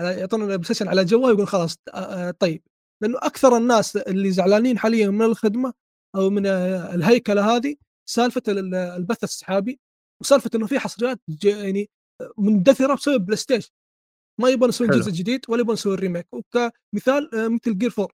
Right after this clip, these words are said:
Speaker 1: يعني برجعها.
Speaker 2: مهم.
Speaker 1: ما، ما
Speaker 2: مم.
Speaker 1: أظن إن عندهم مانع، لأن أصلًا هي حصرية لهم، فأكيد يقدرون يرجعونها.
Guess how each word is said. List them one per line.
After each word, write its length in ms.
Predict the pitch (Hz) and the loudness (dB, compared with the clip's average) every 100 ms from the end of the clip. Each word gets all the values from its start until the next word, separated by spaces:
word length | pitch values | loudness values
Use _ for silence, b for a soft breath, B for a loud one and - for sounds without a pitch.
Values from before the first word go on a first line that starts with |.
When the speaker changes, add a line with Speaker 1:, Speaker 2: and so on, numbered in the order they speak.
| _ _ _ _ _ _ _ _ _ _ _ - | _ _ _ _ _ _ _ _ _ _ _ -10
Speaker 1:
يعني 200 | 190 226 | -4 -4
برجعها. 600 | 233 208 233 247 143 240 | -4 -4 0 2 2 0
Speaker 2:
مهم. 80 | 175 _ _ _ _ _ - | -4 _ _ _ _ _ -10
Speaker 1:
ما، 240 | 226 262 247 | -4 -2 -4
ما 80 | 233 _ - | -8 _ -2
Speaker 2:
مم. 80 | 262 | 2
Speaker 1:
أظن 240 | 277 269 | 2 2
إن 80 | 226 | 0
عندهم 320 | 226 208 202 | 0 0 2
مانع، 180 | 214 185 | 0 0
لأن 100 | 226 | -2
أصلًا 180 | 240 240 | -2 0
هي 120 | 247 | -2
حصرية 320 | - 240 214 | -2 -2 0
لهم، 200 | 190 170 _ - | -2 -6 _ -6
فأكيد 260 | 208 208 240 | -4 -2 -2
يقدرون 280 | 170 220 202 | -2 -2 -2
يرجعونها. 540 | 180 156 165 165 151 | -4 -6 -6 -6 -8